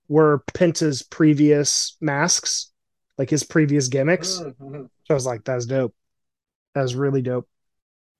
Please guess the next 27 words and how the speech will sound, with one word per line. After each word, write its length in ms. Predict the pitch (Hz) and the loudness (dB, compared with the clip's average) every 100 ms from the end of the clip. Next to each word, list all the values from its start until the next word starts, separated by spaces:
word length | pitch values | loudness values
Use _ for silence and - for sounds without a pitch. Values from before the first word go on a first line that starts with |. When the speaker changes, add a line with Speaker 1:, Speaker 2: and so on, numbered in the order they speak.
| _ _ - | _ _ 4
Speaker 1:
But 120 | 208 | 8
ultimately 440 | 208 208 196 185 175 | 10 8 8 8 10
it 40 | |
didn't 220 | 180 170 | 8 8
lead 160 | 165 143 | 6 4
to 60 | |
anything, 340 | 143 143 147 139 | 0 0 -2 -2
and 80 | 139 | -2
it 40 | |
was 80 | 139 | -2
kind 220 | 160 156 | 2 2
Speaker 2:
Oh. 20 | |
Speaker 1:
of 80 | 135 | 2
anticlimactic. 1040 | 160 - 147 - 156 180 185 190 180 - _ _ - - | -2 -4 -6 -2 2 4 6 6 4 2 _ _ -12 -2
Speaker 2:
Kinda 200 | 151 151 | 2 6
like 160 | 156 | 8
Speaker 1:
Um, 320 | 170 160 156 | 8 6 4
Speaker 2:
when 120 | 156 156 | 2 0
Penta 120 | 147 | 2
got 140 | 147 | 4
his 160 | 143 - | 2 -4
new 100 | 151 | -10
gimmick 320 | 160 151 156 | -8 -6 -6
and 120 | 151 - | -8 -10
faced 260 | 160 - | -10 -8
Cody. 300 | 190 185 - _ - _ _ _ _ _ _ _ _ - | -8 -8 -10 _ -20 _ _ _ _ _ _ _ _ -14
Speaker 1:
<sighs> 420 | 127 123 95 | -10 -10 -12